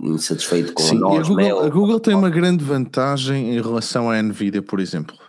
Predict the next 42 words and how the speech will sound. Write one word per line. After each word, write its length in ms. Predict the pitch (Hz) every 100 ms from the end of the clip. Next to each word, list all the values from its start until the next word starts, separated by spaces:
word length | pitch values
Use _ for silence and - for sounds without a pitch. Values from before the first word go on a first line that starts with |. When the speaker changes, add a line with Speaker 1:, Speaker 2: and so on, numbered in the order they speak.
| _ _ _
Speaker 2:
ahm, 540 | 101 95 95 92 90 78
e 100 | 104
mesmo 340 | 117 131 147 147
em 40 |
relação 320 | 143 139 135 143
à 20 |
Microsoft. 600 | 147 139 143 - - - _ _ _ _ _ -
Uma 140 | 107
grande 220 | 113 113
vantagem 460 | 113 104 95 92 92
que 120 | 98
eu, 200 | 92 85
que 80 | -
eu 120 | 95
acho 260 | 82 - - _ - - - - _
é 80 | 110
que 500 | 104 - 127 127 - -
a 80 | 117
Google 320 | 120 127 120
tem, 200 | - 123 120 101 _ _ _ -
tem, 640 | 113 110 110 107 107 104 _ _ _ _
eh, 420 | 104 104 98 98 82
eu 120 | 110
não 160 | 117 117
quero 240 | - 110
estar 200 | - 113
aqui 200 | 110 -
a 20 |
dizer 180 | 104 110
isto 160 | 110 110
em 60 |
relação 400 | 107 110 - 104
ao 100 | 101
Azure 240 | 101 98 107
porque 140 | -
eu 40 | 107
não 60 |
tenho 200 | 101 104
a 20 |
certeza 360 | 101 98 104 101
absoluta, 360 | 98 - - 90
mas 380 | 92 92 -